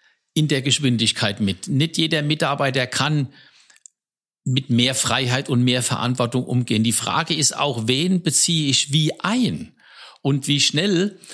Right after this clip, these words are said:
ist man dabei, auch Menschen mit der,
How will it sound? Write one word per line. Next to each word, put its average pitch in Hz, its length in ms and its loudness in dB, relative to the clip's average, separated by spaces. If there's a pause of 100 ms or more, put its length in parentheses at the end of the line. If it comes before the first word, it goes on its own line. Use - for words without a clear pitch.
(140)
ist 160 200 0
man 151 200 0
dabei, 135 460 -2
auch 143 220 -2
Menschen 156 500 2 (440)
mit 139 260 2
der, 147 260 0